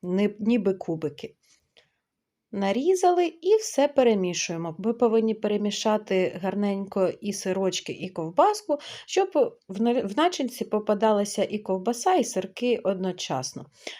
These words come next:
Потім я беру дріжджове листкове тісто. Можна просто листкове, навіть краще, мені більше подобається. Але сьогодні чомусь не було, було тільки дріжджове, і мені не захотілося йти шукати.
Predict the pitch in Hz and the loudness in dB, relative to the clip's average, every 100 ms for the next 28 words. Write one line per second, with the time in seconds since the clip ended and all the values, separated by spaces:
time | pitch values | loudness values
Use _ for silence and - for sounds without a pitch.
0 | - 403 440 403 311 226 220 202 247 - | -4 -2 0 4 4 6 4 6 2 0
1 | 190 208 208 - 190 202 330 - 202 196 | -2 -2 -2 0 2 6 4 4 -4 -6
2 | 196 - 190 240 240 135 - 143 180 320 | -6 -4 -2 -2 -2 -10 -8 -8 -2 0
3 | 440 427 370 269 302 294 269 247 - 190 | 0 -2 2 4 4 2 0 0 -4 -4
4 | 165 165 190 302 320 - 170 156 - 165 | -2 0 0 0 -2 -2 -2 -2 -4 -4
5 | 202 247 180 147 - - 160 156 156 160 | -2 -2 -2 -4 -6 -6 -6 -4 -4 -4
6 | 156 233 311 320 320 311 302 - 269 262 | -4 -2 -2 -4 -2 -2 -4 -6 -8 -8
7 | 262 233 277 339 233 240 240 240 226 208 | -6 -4 -2 -2 0 0 0 -2 -4 -4
8 | 220 214 240 233 302 220 208 214 208 214 | -4 -2 -2 2 2 2 0 0 -2 -4
9 | 208 208 196 165 160 160 175 190 - 277 | -6 -4 -2 -2 -6 -8 -10 -10 -4 -4
10 | 311 | -4